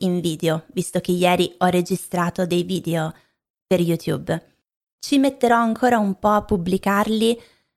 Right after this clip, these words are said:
perché ho un progetto un po' ambizioso, un po' probabilmente oltre le mie capacità di video editing, ma ci voglio provare,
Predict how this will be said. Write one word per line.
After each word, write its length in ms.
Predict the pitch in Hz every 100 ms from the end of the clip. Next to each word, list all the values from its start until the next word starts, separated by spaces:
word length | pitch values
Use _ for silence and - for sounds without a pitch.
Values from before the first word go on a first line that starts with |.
| _
perché 380 | - 196 - 190
ho 220 | - 196
un 200 | 196 202
progetto 760 | 196 202 170 208 214 - 196 -
un 240 | 202 208 214
po' 360 | 254 262 - -
ambizioso, 1400 | 208 208 214 190 - - - 185 160 151 156 185 277 285 _ _ -
un 200 | 185 185
po' 460 | 202 190 190 185 185 _ _ _ _ _ _ _ _ _
probabilmente 1400 | - 202 196 185 196 202 214 226 220 - 208 202 - _ _ _ _ _ _ _ _ _ _ _ _ -
oltre 800 | 202 190 180 - 190 175 - -
le 160 | 208
mie 220 | 208 208 247
capacità 760 | 208 - 196 - 196 175 - - _ _ _
di 480 | - 175 170 165 190 -
video 440 | 185 220 196 190
editing, 680 | 175 180 185 202 - 247 262 - _ _ _ _ -
ma 100 | 196
ci 200 | - 202
voglio 300 | 208 220 180
provare, 720 | - 175 170 160 226 381 _